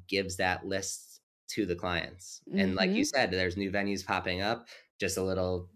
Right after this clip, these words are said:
Speaker 1: advice, if you wanna get in at one of these venues, right? There's a new venue that you absolutely love, you wanna do something there,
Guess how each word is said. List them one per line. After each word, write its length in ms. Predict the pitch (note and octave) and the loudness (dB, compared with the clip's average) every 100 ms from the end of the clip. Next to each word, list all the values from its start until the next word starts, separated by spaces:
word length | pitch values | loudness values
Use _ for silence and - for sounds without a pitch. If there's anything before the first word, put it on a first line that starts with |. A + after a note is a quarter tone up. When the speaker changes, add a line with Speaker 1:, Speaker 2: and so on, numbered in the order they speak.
| - | -6
Speaker 1:
advice, 460 | G#2+ F2+ F#2 B2+ A#2+ | -2 4 4 4 2
if 120 | F#2 | 2
you 140 | G#2 G#2+ | 2 2
wanna 240 | A2 B2+ | 2 4
get 180 | G#2+ G2 | 4 4
in 120 | G#2+ | 2
at 160 | G#2+ - | 0 0
one 120 | G2+ | -2
of 80 | F#2+ | 0
these 200 | F#2 F2+ | 0 2
venues, 440 | G#2+ A2+ F2+ F2 | 2 4 0 2
right? 160 | F#2 F#2 | 2 2
There's 160 | F#2 | 0
a 60 | F#2+ | 2
new 140 | A2+ | 2
venue 340 | A2+ A2+ A2+ G#2+ | 4 4 4 4
that 160 | G2+ F#2+ | 4 4
you 80 | |
absolutely 440 | G2 G2 G#2+ G2+ F#2+ | 4 4 0 0 0
love, 220 | G2+ G2 | 0 0
you 100 | G2 | 0
wanna 160 | G2 F#2 | 0 -2
do 140 | F#2+ | -2
something 340 | F#2+ G2+ G#2 | -2 -2 0
there, 240 | G2+ G#2 | 2 2